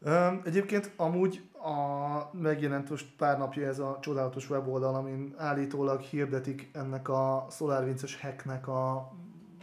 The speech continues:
logjait. Erről neked mi a véleményed? Itt ezt már pár helyen a Hackers Úr is fórumban is linkelték, hogy megjelent, meg azért az elég komoly nyilvánosságot is kapott. Tehát ez mennyire, mennyire lehet legitim? Vagy te, neked mi a véleményed róla?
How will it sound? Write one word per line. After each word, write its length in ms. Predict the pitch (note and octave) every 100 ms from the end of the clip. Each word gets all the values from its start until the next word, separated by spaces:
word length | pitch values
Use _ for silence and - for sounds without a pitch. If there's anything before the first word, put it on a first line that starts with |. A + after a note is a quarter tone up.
| - E3+ E3+ C#3+
logjait. 540 | C3+ D3 C#3 C#3+ D#3 D#3
Erről 380 | E3+ D3+ D3+ D3+
neked 200 | D3 D#3
mi 120 | D#3
a 80 | C3
véleményed? 560 | B2+ A#2 A#2 A2+ A#2 A#2+ -
Itt 100 | D3+
ezt 120 | C#3
már 100 | D3+
pár 200 | E3 D#3
helyen 160 | D3 C#3+
a 120 | C#3 D3+
Hackers 340 | D#3 D#3 B2+ B2
Úr 60 |
is 80 | C3
fórumban 340 | C#3+ C3+ B2+ C3
is 80 |
linkelték, 500 | C#3+ C3+ C3+ C3 C#3+ D3
hogy 200 | C#3 - - - -
megjelent, 400 | - D3 D3 D3
meg 120 | D3 C#3
azért 180 | C#3+
az 60 | C#3+
elég 160 | C#3+ C#3
komoly 200 | C#3 C3+
nyilvánosságot 640 | C3 C3+ B2+ - C3+ C3
is 100 | C3
kapott. 360 | C#3+ C3 D#3+ - - -
Tehát 160 | D3 C#3
ez 60 | C#3+
mennyire, 680 | D#3 D#3 D3+ D3+ D3 - - - - -
mennyire 480 | E3+ D#3+ D#3 D#3 D#3 F3 D#3+ - -
lehet 340 | E3 D3 D3 D3
legitim? 600 | C#3 C3 C3 A#2 - -
Vagy 220 | C3 C3
te, 100 | D3+
neked 280 | C#3+ C3+ D3+
mi 80 | D3+
a 40 |
véleményed 480 | C3+ A#2 A2+ A2+ G#2+
róla? 260 | A2 A2+